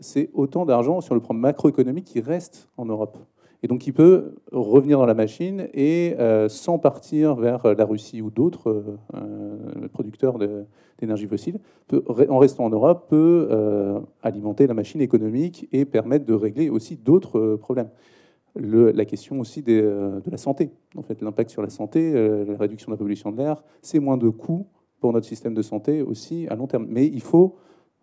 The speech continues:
pour y arriver, il faut garder un petit peu aussi, euh, l'enjeu de long terme. C'est, c'est ça, c'est ça la difficulté, et c'est encore une fois peut-être, euh, l'enjeu avec lequel l'Europe devra sortir de cette question sur, euh,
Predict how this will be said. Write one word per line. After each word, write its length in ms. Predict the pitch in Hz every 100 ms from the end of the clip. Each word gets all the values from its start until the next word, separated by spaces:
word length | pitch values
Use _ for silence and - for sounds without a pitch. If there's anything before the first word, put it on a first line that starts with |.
| _
pour 180 | - 151
y 80 | 143
arriver, 320 | 127 120 165
il 80 | 170
faut 220 | - 147
garder 420 | 131 113 117 139
un 120 | 147 120
petit 180 | -
peu 120 | 113 147
aussi, 400 | 135 - 151 147
euh, 220 | 110 104
l'enjeu 240 | 110 110
de 60 | 110
long 100 | 131
terme. 320 | 127 117 113 - _ _ _ _ _
C'est, 400 | _ 107 101 98
c'est 160 | - -
ça, 300 | 147 147 123
c'est 140 | 123
ça 100 | 131
la 80 | 147
difficulté, 580 | 120 139 131 180 175 131
et 60 |
c'est 320 | 143 127 117 -
encore 260 | - 120 123
une 80 | 120
fois 180 | 160 143
peut-être, 360 | - 131 - _ _ _ _ _ _ -
euh, 440 | 101 104 98 95 - - 120 -
l'enjeu 280 | 117 127
avec 180 | 131 113
lequel 260 | 120 127 117
l'Europe 280 | 120 160 160
devra 200 | 113 123
sortir 380 | 127 - 175
de 100 | 131
cette 280 | 110 120 117
question 360 | - 113 - 131
sur, 260 | - 110
euh, 480 | 107 101 101 104 101